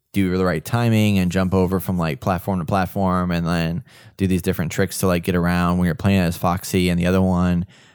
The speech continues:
you're basically playing a kind of like, um, like a Spyro the Dragon platformer kind of game, but you can shoot things, um, and take down bad guys.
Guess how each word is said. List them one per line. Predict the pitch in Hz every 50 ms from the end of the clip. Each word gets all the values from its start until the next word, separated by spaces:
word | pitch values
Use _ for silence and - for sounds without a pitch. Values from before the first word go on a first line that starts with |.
| _ -
you're | 92 90
basically | 82 - 98 95 92 - - - 104 95 90
playing | - - 92 90 92 92 92 87 - -
a | 85 87 85 85 82 80 80 76 - 104 - _ _ - _ _ _
kind | - - 104
of | 95 87 92
like, | 87 87 85 -
um, | 85 80 78 71 60 58 60 65 101 104 _ _ _ _ _ - - - -
like | - 90
a | 82
Spyro | 85 - - 92 87 90 90
the | 85 87
Dragon | 82 87 78 82 87 87 92 85
platformer | - 85 78 - - 76 82 87 78 65 71 85 101 - _ _ -
kind | - 95 87
of | 82 82
game, | 87 76 58 60 62 127
but | 87 87
you | 85 80
can | - 87
shoot | 82 - 123 127 - -
things, | 85 71 57 50 67 64 - - - _ - - - - - -
um, | - 92 87 85 85 82 76 - -
and | - 87 90 85 82 78 60 52 50 - -
take | - 95 87
down | - 87 87 85
bad | 87 82 85 82
guys. | - 65 60 50 50 50 50 - - -